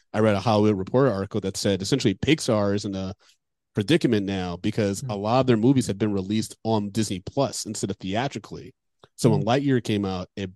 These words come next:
Speaker 1: bombed because people
Speaker 2: Yeah.
Speaker 1: were like, "Oh, it's just gonna be a Disney Plus in, like, three weeks."
Speaker 2: Yeah.
Speaker 1: Right? And so now they have an issue where they're trying to do theatrical releases for their Pixar movies going forward. And the question is, are people going to either even know about it,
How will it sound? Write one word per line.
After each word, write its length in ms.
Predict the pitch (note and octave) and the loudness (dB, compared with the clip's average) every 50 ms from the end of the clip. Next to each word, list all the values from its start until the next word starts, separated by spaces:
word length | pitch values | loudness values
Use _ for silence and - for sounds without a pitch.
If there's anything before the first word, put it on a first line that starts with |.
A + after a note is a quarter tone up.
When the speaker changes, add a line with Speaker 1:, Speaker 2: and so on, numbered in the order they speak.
| _ | _
Speaker 1:
bombed 520 | - A2+ B2+ D3 C3 G2 E2+ E2 F2 F#2+ - | 0 2 2 2 0 0 -4 -8 -14 -12 -10
because 280 | - G#2+ A2+ G#2+ G2 | -6 -2 -2 -2 0
people 120 | - A2+ G#2 | 0 0 2
Speaker 2:
Yeah. 60 | G2+ | 2
Speaker 1:
were 60 | G2+ G2 | 2 2
like, 260 | G2 F#2+ F2+ - _ _ _ _ _ - | 0 -2 -2 -6 _ _ _ _ _ 4
"Oh, 100 | A3+ F3+ | 4 4
it's 80 | A2+ A2 | 4 4
just 120 | G#2+ - | 2 2
gonna 80 | B2+ A2+ | 2 2
be 60 | A2+ | 2
a 20 | G#2 | 2
Disney 200 | G#2 G#2 G#2+ F#2+ | 2 0 0 -2
Plus 260 | - - C3 B2 - G#2+ | 0 0 0 0 0 -2
in, 60 | F#2+ | -4
like, 220 | F#2+ F#2 F2 - - _ _ _ _ _ _ _ _ _ _ _ _ - | -4 -6 -6 -8 -14 _ _ _ _ _ _ _ _ _ _ _ _ -2
three 220 | B2 A2+ G#2+ G2 | 0 2 2 2
weeks." 480 | F#2+ G2+ B2 A2 E2 - - - - - _ _ _ | 4 4 2 2 2 -2 -8 -10 -10 -12 _ _ _
Speaker 2:
Yeah. 240 | D3+ D3 A#2+ F#2+ F2+ - _ _ _ _ _ _ | 0 0 0 0 -2 -10 _ _ _ _ _ _
Speaker 1:
Right? 300 | G#2+ G#2 A2 A#2 C3 C3+ | 0 2 4 4 4 2
And 140 | A#2+ A#2 A2+ | 2 0 0
so 400 | - - A#2 A2+ G#2+ G#2 G#2 - _ _ _ _ - | 2 2 4 4 4 2 0 -4 _ _ _ _ -8
now 280 | G#2 A2 B2 B2+ B2+ | -4 0 2 2 4
they 80 | A#2+ A2+ | 4 4
have 120 | A#2 G#2+ G#2+ | 2 2 0
an 60 | - | -2
issue 240 | A2+ A2+ - - G#2 | -2 -2 -2 -2 -2
where 260 | G2+ G#2 G2+ G2+ G2 | 0 0 0 0 0
they're 120 | G2 G2+ | -2 -2
trying 240 | G2 - A#2+ A2 G#2+ | -2 -2 0 0 0
to 120 | G#2 G2 - _ _ _ _ _ _ _ _ _ _ - | -2 -4 -6 _ _ _ _ _ _ _ _ _ _ 2
do 320 | A#2+ B2 C3 B2+ B2 A#2 | 4 6 6 6 6 4
theatrical 420 | - - A2+ G#2+ G#2+ - - A2 G#2 | 2 0 0 -2 -2 -2 -4 -2 -2
releases 300 | G2 G#2+ B2 - A#2 A2 | 0 -2 -2 -4 -6 -10
for 100 | - G2 | -10 -10
their 100 | F2+ F2+ | -8 -2
Pixar 360 | - D3 F3+ - D3+ A2+ G2+ | 0 0 0 2 0 0 0
movies 220 | G2+ G2 F2+ F#2 | 0 -2 -4 -4
going 260 | - - G2 F#2 F#2+ - | -4 -4 -4 -4 -4 -4
forward. 400 | - F#2+ F#2 F#2 F#2 F#2 F#2+ - _ _ - - _ _ _ _ _ - | -2 -2 -2 -2 -2 -4 -6 -10 _ _ -20 -20 _ _ _ _ _ -6
And 180 | G2+ G#2 G2+ G2 | -4 -2 -2 -4
the 60 | G2 | 0
question 320 | - A#2+ G#2+ - - G#2 | 0 0 0 2 0 -2
is, 140 | G2+ F#2 - - _ _ - | -2 -2 -4 -10 _ _ -8
are 100 | F#2+ F#2 | -8 -4
people 300 | - - G#2 G2+ G#2+ G2 | 0 0 2 2 2 2
going 320 | G2+ G2+ G2+ G2 G2 G2 | 4 2 2 2 0 -2
to 360 | - - G2 F#2+ F#2+ F#2+ G2+ - | -2 -2 0 0 0 0 -2 -2
either 260 | A2 G#2+ G2 F#2+ G2 - - | -2 0 0 0 -2 -2 -2
even 320 | A#2 A2+ G#2+ G2+ F#2+ F#2+ | -4 -4 -4 -4 -4 0
know 200 | F#2+ G2+ A2+ C#3 | 4 6 6 6
about 260 | D3 D3 D3+ D#3 D#3 | 6 6 4 4 4
it, 120 | E3 D#3+ | 2 0